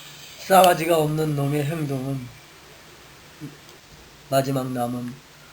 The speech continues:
동정심마저도 사라지게 만들었다. 옆에서 분위기가 이상해지는 것을 눈치챈 민 사장이, "이중사, 좋은 말로 해.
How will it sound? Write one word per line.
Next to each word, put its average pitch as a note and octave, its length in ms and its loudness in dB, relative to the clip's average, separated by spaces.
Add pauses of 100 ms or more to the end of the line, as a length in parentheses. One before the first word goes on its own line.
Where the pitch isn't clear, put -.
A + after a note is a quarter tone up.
(220)
동정심마저도 D3 1080 -4
사라지게 C#3 560 -6
만들었다. A#2 760 -10 (2250)
옆에서 E3 400 2
분위기가 E3 520 0
이상해지는 D#3 760 2
것을 D3 320 -2
눈치챈 C#3 600 -4
민 C3+ 180 -2
사장이, B2 560 -6 (800)
"이중사, D3+ 640 0 (600)
좋은 D#3 340 6
말로 C#3 340 4
해. B2 680 -2